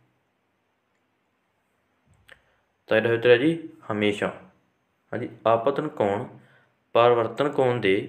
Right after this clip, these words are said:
ਹਮੇਸ਼ਾ ਬਰਾਬਰ ਹੁੰਦਾ ਹੈ। ਠੀਕ ਹੈ, ਜ਼ਰੂਰ ਯਾਦ ਰੱਖਿਓ ਇਸ ਨੂੰ। ਵੱਧਦੇ ਹਾਂ ਅਗਲਾ ਕੁਐਸਚਨ ਵੱਲ। ਅਗਲਾ ਕੁਐਸਚਨ ਹੈ ਜੀ, ਵੀਹ ਹਜ਼ਾਰ ਹਰਟਜ਼ ਤੋਂ ਵੱਧ ਆਵਿਰਤੀ ਵਾਲੀਆਂ ਧੁਨੀਆਂ ਨੂੰ ਕੀ ਕਿਹਾ ਜਾਂਦਾ ਹੈ?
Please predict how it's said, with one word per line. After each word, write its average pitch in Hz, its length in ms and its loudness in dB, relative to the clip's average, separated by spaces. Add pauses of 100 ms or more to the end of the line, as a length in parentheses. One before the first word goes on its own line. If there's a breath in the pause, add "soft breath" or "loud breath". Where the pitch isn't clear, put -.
(400)
ਹਮੇਸ਼ਾ 110 400 0 (220)
ਬਰਾਬਰ 110 400 0
ਹੁੰਦਾ 98 220 -6
ਹੈ। 90 180 -10 (160)
ਠੀਕ 110 160 -2
ਹੈ, 139 100 -2 (440 loud breath)
ਜ਼ਰੂਰ 120 460 -2
ਯਾਦ 101 220 2
ਰੱਖਿਓ 110 260 -2
ਇਸ 110 100 -14
ਨੂੰ। 156 120 -10 (520)
ਵੱਧਦੇ 101 240 0
ਹਾਂ 120 60 2
ਅਗਲਾ 117 100 -2
ਕੁਐਸਚਨ 123 200 -2
ਵੱਲ। 156 140 -4 (3000)
ਅਗਲਾ 110 60 0
ਕੁਐਸਚਨ 135 240 4
ਹੈ 151 60 2
ਜੀ, 175 340 -2 (160)
ਵੀਹ 120 440 0
ਹਜ਼ਾਰ 120 560 2
ਹਰਟਜ਼ 104 480 -4
ਤੋਂ 92 240 -8 (540 soft breath)
ਵੱਧ 110 220 2 (220)
ਆਵਿਰਤੀ 113 500 -2 (400)
ਵਾਲੀਆਂ 113 360 2
ਧੁਨੀਆਂ 101 320 -4
ਨੂੰ 101 220 -10
ਕੀ 147 180 -2
ਕਿਹਾ 135 140 2
ਜਾਂਦਾ 98 240 -6
ਹੈ? 87 280 -8